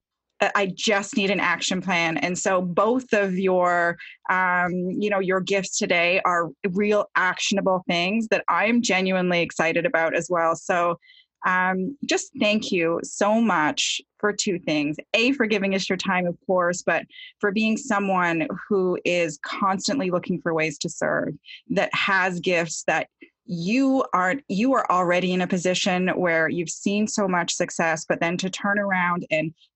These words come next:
package it and just serve from there. Uh, I'm just so grateful that the world has people like you in it. And, um, yeah, just thanks so much for today. It's been an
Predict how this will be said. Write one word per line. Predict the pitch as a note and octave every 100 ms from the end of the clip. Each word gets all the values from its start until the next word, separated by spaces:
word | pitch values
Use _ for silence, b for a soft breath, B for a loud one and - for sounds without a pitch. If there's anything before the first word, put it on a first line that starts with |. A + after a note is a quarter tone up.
| -
package | G3+ G3+ F#3+
it | G3 F#3
and | F3 E3+
just | E3+ D3+ - -
serve | F#3 F#3+ G#3+ B3+ B3+ -
from | G#3+ G#3+
there. | G#3+ G#3+ A3 A3+ - b _ -
Uh, | E3+ -
I'm | F#3+
just | F#3+ F#3
so | F#3+
grateful | F3+ F3 D#3+ F3+
that | E3+
the | -
world | E3+ E3 D#3+ E3 F3+
has | - E3 -
people | - E3+ E3 D#3+
like | - D#3+ -
you | D#3+ -
in | D#3
it. | D#3 -
And, | D#3+ D#3 -
um, | D#3+ D#3 D#3 D#3 C#3+
yeah, | D3+ C#3+
just | F3 -
thanks | G3 F#3+ -
so | E3
much | D#3+ -
for | D#3+
today. | E3 D#3
It's | D#3 -
been | D#3+
an | D#3+